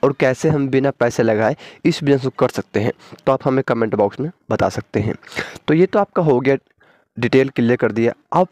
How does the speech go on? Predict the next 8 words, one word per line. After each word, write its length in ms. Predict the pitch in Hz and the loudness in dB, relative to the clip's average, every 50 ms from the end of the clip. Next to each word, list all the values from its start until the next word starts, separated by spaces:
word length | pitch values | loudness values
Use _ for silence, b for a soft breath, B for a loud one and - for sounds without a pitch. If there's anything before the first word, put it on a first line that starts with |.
| _ _ _ | _ _ _
इस 180 | 180 170 - - 165 | -8 -8 -8 -8 -6
बिजनेस 320 | 156 147 151 143 160 156 - | -2 -2 0 0 -2 -2 -4
को 80 | 165 - | -4 -2
कैसे 300 | - 123 110 - - 127 | 0 -2 0 0 -4 -2
करेंगे, 360 | - 131 107 104 101 101 101 92 | -2 -2 -2 -2 -2 -2 -2 -4
देखिए 320 | 104 98 - 101 90 110 - _ _ _ _ _ _ _ _ _ - - B B B B B B B B B B B B B _ _ 180 | -4 -4 -4 -6 -6 -6 -10 _ _ _ _ _ _ _ _ _ -20 -18 B B B B B B B B B B B B B _ _ 0
वो 120 | 202 226 | 0 2
जो 180 | 185 240 202 | 2 0 -2